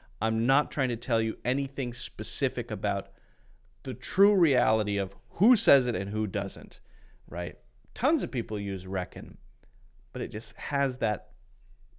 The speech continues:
that feeling about it, okay? So what does "time heals all wounds" mean?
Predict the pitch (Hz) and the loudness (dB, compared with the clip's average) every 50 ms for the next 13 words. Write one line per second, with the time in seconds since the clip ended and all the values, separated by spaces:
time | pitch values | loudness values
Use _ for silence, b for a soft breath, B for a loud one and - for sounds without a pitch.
0 | - - - - - - - - 107 - - - - 110 101 92 90 85 - - | -20 -20 -20 -20 -20 -20 -6 -4 -4 -4 -4 -8 -6 -6 -4 -4 -6 -8 -12 -12
1 | - - - - - - - - - - - - - b b b b b b b | -12 -12 -12 -10 -10 -10 -10 -10 -10 -10 -12 -12 -12 b b b b b b b
2 | b - 220 240 262 240 226 - - - 196 196 196 185 165 170 175 170 156 - | b 0 0 0 0 -2 -4 -4 -2 0 0 2 2 0 0 0 0 0 0 0
3 | - 127 131 131 139 123 120 120 117 113 110 107 113 117 107 92 - | 0 2 2 2 2 2 -2 -2 -4 -4 -2 0 0 2 2 0 -4